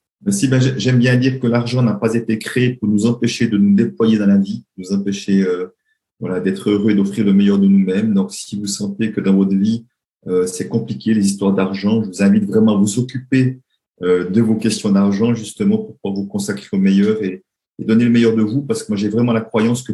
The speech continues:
plus nous serons nombreux à faire ce que nous aimons, mieux notre soci-, mieux notre société se portera. Donc, moi, moi aussi, mon rôle, c'est de faire en sorte que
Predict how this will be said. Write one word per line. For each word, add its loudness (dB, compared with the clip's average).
plus -4
nous 0
serons -2
nombreux 0
à -6
faire -6
ce -12
que -4
nous 0
aimons, 2
mieux 2
notre 0
soci-, -6
mieux 0
notre 2
société -2
se -2
portera. -4
Donc, -6
moi, 4
moi 4
aussi, -2
mon 2
rôle, 2
c'est -6
de -10
faire 0
en 0
sorte -4
que 0